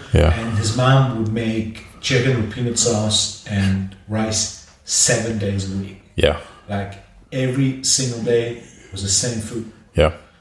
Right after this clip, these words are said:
Speaker 1: Oh,
Speaker 2: And
Speaker 1: man.
Speaker 2: he said every time they went there, they had it, and he loved it.
Speaker 1: Still.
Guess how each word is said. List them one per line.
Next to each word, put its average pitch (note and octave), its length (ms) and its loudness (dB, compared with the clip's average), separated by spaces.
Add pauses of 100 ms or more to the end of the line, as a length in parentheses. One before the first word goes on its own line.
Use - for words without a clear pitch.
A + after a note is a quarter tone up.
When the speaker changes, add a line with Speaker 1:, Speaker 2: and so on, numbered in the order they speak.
(140)
Speaker 1:
Oh, E2+ 100 4
Speaker 2:
And C#2+ 100 2
Speaker 1:
man. D#2 140 6
Speaker 2:
he C#2+ 60 4
said D3+ 240 0
every D3+ 180 0
time C#3+ 320 0
they C3 40 -2
went C3+ 220 0
there, C#3 400 -2 (300)
they A#2 100 -10
had B2+ 220 0
it, C#3+ 220 -4 (420)
and G2+ 120 -6 (100)
he G2 60 -2
loved G#2 280 -6
it. - 60 -16 (1120)
Speaker 1:
Still. - 340 0